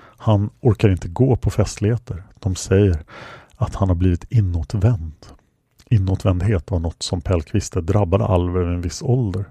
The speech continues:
De vände sig inåt och blev frånvarande från den vanliga världen. De förlorade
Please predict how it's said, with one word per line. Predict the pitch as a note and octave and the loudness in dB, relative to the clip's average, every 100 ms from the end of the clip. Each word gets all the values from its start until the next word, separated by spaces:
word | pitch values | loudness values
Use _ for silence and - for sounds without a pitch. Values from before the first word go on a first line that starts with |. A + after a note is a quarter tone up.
| _ _ _ _ - | _ _ _ _ -2
De | A2 | 0
vände | A#2 F#2+ | 2 0
sig | C3 A#2 | 0 0
inåt | B2 F#2 - - | 0 -4 -8 -20
och | - - - G2+ | -20 -16 -4 0
blev | G2 | 2
frånvarande | E2+ - - D3+ F2+ F2 B2 C#3+ G2+ | 0 -4 -2 0 0 0 2 2 0
från | - F2 | -2 -4
den | F2 | 0
vanliga | G2 D#2+ E2+ | 0 0 -2
världen. | E2 F2 F2 E2+ - - - - - | -2 -2 -4 -8 -10 -20 -20 -14 -4
De | A2+ | 0
förlorade | A#2 G#2+ A2 A2 | 2 2 2 2